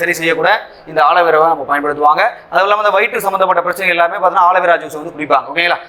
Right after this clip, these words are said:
So, அடுத்து இந்த நன்னாரி சார் கேள்விப்பட்டீங்களா? நன்னாரி, நன்னாரி ஜூஸ் வந்து குடிச்சிருப்பீங்கன்னு நினைக்கிறேன். இந்த நன்னாரி ஜூஸ் எதுக்கு சார் யூஸ் ஆகும் அப்படின்னு பார்த்தீங்கன்னா, நம்ம உடல்ல வந்து எதனா ஒரு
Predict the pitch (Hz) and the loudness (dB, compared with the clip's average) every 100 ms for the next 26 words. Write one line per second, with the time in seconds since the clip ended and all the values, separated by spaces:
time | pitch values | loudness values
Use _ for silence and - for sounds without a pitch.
0 | - 190 208 226 214 190 202 247 247 196 | -8 -2 0 2 2 0 0 0 0 0
1 | 180 202 208 185 185 170 - - - - | 0 0 0 0 0 0 -6 -20 -16 -4
2 | 170 202 190 151 - - - - - - | -2 0 -2 -4 -16 -20 -20 -20 -20 -20
3 | - - - - - - - - 151 175 | -20 -20 -18 -16 -18 -18 -20 -10 -2 0
4 | 208 208 196 175 180 185 170 175 175 170 | 2 2 0 -2 -2 -2 0 0 0 0
5 | 160 151 156 160 180 208 208 202 180 190 | 0 0 -2 -2 0 2 2 2 2 2
6 | 190 180 165 165 165 170 156 202 254 - | 4 2 2 2 2 0 0 0 -2 -8
7 | - 180 190 226 220 208 208 202 202 | -4 0 2 2 2 2 2 2 2